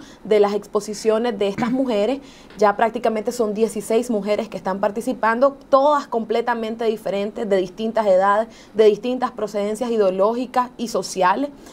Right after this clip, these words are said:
pero que tienen un profundo compromiso con Nicaragua.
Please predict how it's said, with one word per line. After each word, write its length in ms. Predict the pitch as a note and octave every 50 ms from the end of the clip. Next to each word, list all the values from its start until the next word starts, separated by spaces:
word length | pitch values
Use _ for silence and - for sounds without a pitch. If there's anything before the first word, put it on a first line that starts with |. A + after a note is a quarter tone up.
| - - - - - -
pero 340 | - B3+ B3+ C4 C4+ C#4+ C#4+
que 80 | C#4 C4
tienen 380 | C4 A#3 A#3+ A#3 B3 C4 C4
un 100 | C#4 C#4
profundo 500 | C#4 D4+ D#4 - - D4+ F4+ E4+ A#3+ G3+
compromiso 540 | - F#3+ F#3 - F#3 F#3 G#3+ C4 C#4 C#4 A3
con 160 | - F#3 F3
Nicaragua. 520 | F3 F3 E3+ E3+ F3 A3 C4 C#4 A#3+ -